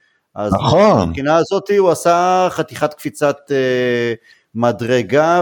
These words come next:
Speaker 1: והשתפר, ואחלה אופי שבעולם.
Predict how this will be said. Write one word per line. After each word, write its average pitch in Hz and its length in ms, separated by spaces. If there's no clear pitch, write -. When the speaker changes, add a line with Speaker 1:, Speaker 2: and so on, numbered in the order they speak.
Speaker 1:
והשתפר, 170 920
ואחלה 208 240
אופי 196 180
שבעולם. 113 600